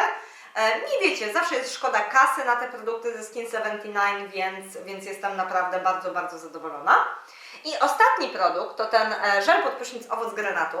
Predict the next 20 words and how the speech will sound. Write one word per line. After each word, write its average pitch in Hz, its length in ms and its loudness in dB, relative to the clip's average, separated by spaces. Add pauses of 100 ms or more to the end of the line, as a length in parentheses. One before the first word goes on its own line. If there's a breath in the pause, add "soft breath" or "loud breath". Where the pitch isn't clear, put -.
Słuchajcie, - 340 0
ja 311 100 4
nie 233 160 0
wiem, 165 140 -6
czy - 80 -12
to 415 100 -6
dlatego, 269 340 0
że - 60 -6
ta 220 100 -2
paczka 226 320 2
do 240 80 0
mnie 214 140 -4
przyszła 226 340 -4
niedawno 170 600 0
i 202 60 -12
było 220 180 -4
tak 214 180 -2
zimno 247 240 -4
na 226 120 0
dworzu, 160 480 -4